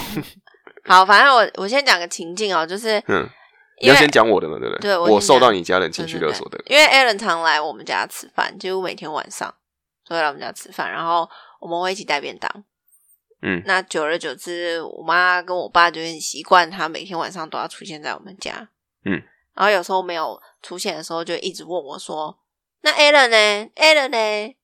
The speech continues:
Speaker 1: 嗯。
Speaker 2: 啊，怎么这么晚哈？Alan 怎么这么晚下班哈？这么晚大家都等你吃饭呢？”
Speaker 1: <laughs>
Speaker 2: 类似这样子。然后这是初阶的哦。那还有进阶的是，有一次我爸说家里的热水器坏，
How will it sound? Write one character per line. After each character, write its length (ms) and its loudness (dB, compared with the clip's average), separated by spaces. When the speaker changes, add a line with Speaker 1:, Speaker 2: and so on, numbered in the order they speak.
Speaker 1:
嗯。 260 -4
Speaker 2:
啊， 140 0
怎 120 -6
么 80 -2
这 100 -6
么 180 4
晚 380 6
哈？ 420 2
Alan 240 4
怎 80 -6
么 80 -8
这 100 2
么 80 2
晚 160 4
下 220 2
班 260 0
哈？ 460 -2
这 100 -10
么 140 4
晚 180 6
大 100 6
家 80 8
都 100 4
等 180 -4
你 80 -8
吃 180 -12
饭 300 4
呢？” 60 2
Speaker 1:
<laughs> 120 -20
Speaker 2:
类 160 -6
似 160 -10
这 100 -6
样 140 -2
子。 80 -12
然 100 0
后 80 4
这 140 -12
是 140 -12
初 260 -10
阶 240 0
的 140 -4
哦。 240 -4
那 120 2
还 120 4
有 100 2
进 260 -8
阶 140 -2
的 120 -4
是， 300 -2
有 160 4
一 60 0
次 120 -4
我 160 2
爸 360 6
说 260 0
家 220 2
里 100 -8
的 400 -10
热 140 -2
水 180 -10
器 240 -12
坏， 220 -6